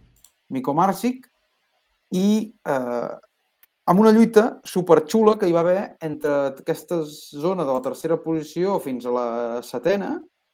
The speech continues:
amb, amb Mats Osberg, en Heikila, en Franceschi i el, l'irlandès becat, en, en McErland, que la veritat és que van estar frec a frec tot el sant rally, totes les dues jornades,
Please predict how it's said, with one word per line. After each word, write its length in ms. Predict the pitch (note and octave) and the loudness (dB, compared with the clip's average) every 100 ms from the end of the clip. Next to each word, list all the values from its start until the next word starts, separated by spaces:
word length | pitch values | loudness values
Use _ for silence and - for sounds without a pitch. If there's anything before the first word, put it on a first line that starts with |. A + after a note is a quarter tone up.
| _ _ _ _ - | _ _ _ _ -12
amb, 440 | C3+ B2+ B2 - | -6 -4 -4 -8
amb 320 | - C3+ B2 B2 | -6 -6 -4 -4
Mats 320 | C3+ B2+ D3 | -4 -2 0
Osberg, 840 | D#3+ D3 C#3 D#3 D#3+ D#3+ D#3+ D#3 | 0 0 -4 2 4 6 4 2
en 120 | C3+ B2+ | -6 -6
Heikila, 840 | C3 B2+ B2+ - D#3+ D#3 D3+ D3+ | -8 -8 -10 -8 -6 -4 -2 -2
en 80 | D3 | -4
Franceschi 840 | - C3+ B2+ - D#3+ D#3 - F#3+ G3 | -4 -6 -6 -2 0 0 -8 -10 -8
i 260 | - D3 C3+ | -6 -4 -2
el, 300 | B2+ A#2 A2+ A2+ A2 F#2 - G2 C3 A#2+ A2+ | 0 0 -2 -4 -6 -8 -10 -12 -8 -6 -6
l'irlandès 680 | B2 C#3 B2+ B2 B2 C#3 C3 | -2 -2 0 0 0 -2 -2
becat, 480 | A#2 C3 - G#3 - | -2 -2 0 0 0
en, 300 | C3+ A#2+ A#2 | -4 -4 -8
en 180 | - C3 | -10 -10
McErland, 560 | B2 - E3 G3+ B3 - _ _ _ _ _ _ _ - | -10 -8 -6 -4 -4 -8 _ _ _ _ _ _ _ -8
que 60 | C#3 | -4
la 120 | B2 | -4
veritat 260 | A#2+ B2+ | -4 -4
és 100 | D3 | -6
que 140 | D3 D3+ | -2 -2
van 80 | C#3 | -2
estar 280 | C3 C#3 C#3+ | -6 -6 -4
frec 240 | D3 C3 | -4 -4
a 80 | - | -6
frec 300 | C3 C#3+ - - | -2 -4 -4 -10
tot 440 | C#3+ C3 D3 D#3+ | -6 -2 0 2
el 140 | D#3 C#3 | 0 -2
sant 240 | C#3 D3 | -6 -4
rally, 440 | D3 B2 B2+ E3+ - | -2 -2 -2 -4 -6
totes 320 | C#3 C3+ D3 | -4 -2 0
les 160 | C#3+ B2+ | -2 -2
dues 220 | C#3+ C#3+ | -2 0
jornades, 640 | C#3+ C3 C3 C3 A#3+ - | -2 -4 -4 -2 -4 -6